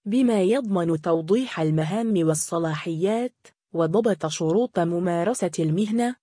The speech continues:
وتفادي الإشكاليات التي قد تبرز عند تطبيق النص القانوني. تنظيم مهنة ذات بعد جبائي واقتصادي ويكتسي مقترح القانون الأساسي المتعلق بتنظيم مهنة المستشار الجبائي أهمية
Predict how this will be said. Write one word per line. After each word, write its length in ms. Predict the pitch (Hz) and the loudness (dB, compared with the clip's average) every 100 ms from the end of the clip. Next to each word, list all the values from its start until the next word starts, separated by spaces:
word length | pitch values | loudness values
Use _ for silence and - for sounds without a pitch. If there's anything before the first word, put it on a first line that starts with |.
| _ - | _ 0
وتفادي 600 | 180 180 196 294 277 214 | 0 0 -2 0 2 0
الإشكاليات 1040 | 196 196 - 185 175 175 156 185 254 - | -2 -4 -4 -2 0 0 -2 -2 -2 0
التي 460 | 175 165 233 - 190 | 0 0 -2 0 -4
قد 240 | - 165 156 | -2 -6 -2
تبرز 440 | 247 208 175 165 | 0 2 0 0
عند 340 | 170 165 165 160 | 0 0 -2 -2
تطبيق 580 | 165 - 214 269 - | -4 -4 -4 -4 -4
النص 480 | 180 175 240 - - | -2 -2 -2 -4 -2
القانوني. 960 | 220 214 214 202 202 208 214 240 147 - _ _ _ - | -2 -2 2 2 2 0 0 -2 -4 -10 _ _ _ 0
تنظيم 600 | 196 190 220 302 240 165 | 2 2 0 0 0 2
مهنة 360 | 208 233 190 165 170 | 0 2 0 0 2
ذات 280 | 196 - | 0 2
بعد 280 | 180 190 240 | 0 0 0
جبائي 720 | 190 160 160 160 240 233 208 | 0 -2 0 2 2 2 2
واقتصادي 880 | 190 175 - 180 156 165 156 208 240 | 2 2 0 -4 -2 0 0 0 0
ويكتسي 680 | 196 175 160 254 - - 180 | 2 2 0 -8 -6 -2 0
مقترح 640 | 165 156 - 240 240 220 175 | 0 -4 -2 0 2 0 -4
القانون 600 | 151 - 156 165 240 208 | -4 -2 -2 0 0 0
الأساسي 760 | 165 165 160 170 156 254 240 | 0 -4 -2 -2 -2 -2 0
المتعلق 840 | 170 160 156 165 143 220 220 - 180 | 0 0 -2 -2 0 0 -2 -2 -2
بتنظيم 580 | 160 156 156 156 240 | -2 -2 -2 0 0
مهنة 480 | 214 175 214 170 180 160 | 2 2 0 -2 -4 -2
المستشار 720 | 170 165 156 - 151 - 247 | -4 -4 -6 -6 -4 0 0
الجبائي 800 | 180 156 156 160 202 226 185 175 | 2 0 0 0 -2 -2 -2 -2
أهمية 600 | 170 165 156 214 240 | -2 -4 -2 -2 -2